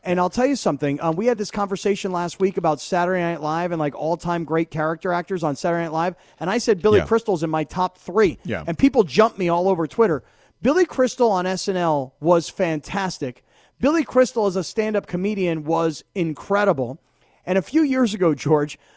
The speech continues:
Speaker 1: I was driving to L A from San Diego back in the day, and I was going to see Billy Crystal's one-man show, and I got a call on the way up there, and they said, "Oh, Billy wasn't feeling well, so he canceled the show tonight." And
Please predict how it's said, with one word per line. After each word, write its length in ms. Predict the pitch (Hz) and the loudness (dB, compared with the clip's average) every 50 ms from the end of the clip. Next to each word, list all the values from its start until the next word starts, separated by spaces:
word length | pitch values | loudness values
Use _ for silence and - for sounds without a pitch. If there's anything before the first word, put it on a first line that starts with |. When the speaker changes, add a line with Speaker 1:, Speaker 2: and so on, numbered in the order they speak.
| _ _ _ | _ _ _
Speaker 1:
I 120 | - 175 | 0 2
was 180 | 180 185 180 147 | 4 4 4 2
driving 720 | 123 - 170 190 185 214 247 247 262 262 262 262 254 247 | 0 -2 -2 0 2 2 2 2 0 0 0 -2 -4 -6
to 320 | - - - - 262 285 294 | -8 -8 -4 0 2 2 2
L 200 | 262 247 226 196 | 2 2 0 0
A 220 | 165 151 143 151 175 | 0 0 0 -2 -4
from 300 | - - 208 220 254 233 | -4 -2 -2 -2 -2 -2
San 260 | - - 240 220 208 | -2 -4 -4 -2 -2
Diego 320 | 208 190 185 180 185 190 | 0 0 0 0 0 -2
back 260 | 165 180 180 185 180 | -2 -2 -4 -4 -4
in 80 | 202 190 | -4 -4
the 80 | 180 160 | -4 -4
day, 300 | 135 147 139 131 135 - _ _ _ - | -2 -2 -2 -2 -4 -8 _ _ _ -6
and 80 | 175 185 | -4 -2
I 40 | 185 | -2
was 120 | 185 175 | -2 0
going 220 | 156 220 233 254 254 | 2 2 2 2 0
to 40 | 226 | -4
see 140 | - 240 220 | -4 -4 -4
Billy 260 | 175 160 220 220 233 - | 0 0 0 0 0 0
Crystal's 420 | - 233 220 - - 202 180 143 | 0 -2 -2 0 0 -2 -2 -4
one-man 600 | 139 139 170 190 226 226 220 220 214 208 196 190 | -4 -4 -4 -2 -2 -2 -2 -2 -2 -2 -2 -4
show, 380 | 165 - - 220 214 185 156 156 | -6 -4 -2 0 2 2 2 0
and 100 | 156 165 | 0 -2
I 60 | 165 170 | -2 0
got 120 | 180 170 | 0 -2
a 60 | 165 | -2
call 360 | - - - 226 226 226 214 | -4 -4 -2 0 0 2 2
on 100 | 202 190 | 0 0
the 80 | 180 175 | 0 -2
way 160 | 170 175 185 | -2 0 0
up 180 | 202 208 202 - | 0 -2 -2 0
there, 300 | 190 160 151 147 147 - _ _ _ _ _ _ - | 0 0 2 0 -2 -4 _ _ _ _ _ _ -6
and 140 | 180 185 | -2 0
they 60 | 190 185 | 0 0
said, 180 | - 196 185 - | 0 -2 -2 0
"Oh, 300 | 202 220 220 220 208 196 | 0 2 4 4 4 4
Billy 260 | 165 202 208 220 220 | 4 4 4 4 4
wasn't 300 | 214 214 190 196 185 - | 2 2 0 -2 -4 -4
feeling 280 | - 208 202 202 196 | -2 -2 -2 0 0
well, 200 | 185 175 170 165 | 0 0 0 -2
so 120 | 156 - 180 | -2 -2 0
he 80 | 165 165 | -2 -2
canceled 440 | - - 185 196 196 - - 185 156 | -2 -4 -4 -4 -2 -2 -4 -4 -4
the 60 | 147 | -6
show 260 | - - 208 208 214 | -4 -2 0 2 2
tonight." 400 | 196 170 147 135 127 123 139 - _ _ _ _ _ _ _ _ _ _ | 2 0 -2 -2 -4 -4 -8 -10 _ _ _ _ _ _ _ _ _ _
And 540 | - 170 180 185 190 190 190 190 190 185 180 | -4 -2 -2 0 0 0 0 -2 -2 -4 -4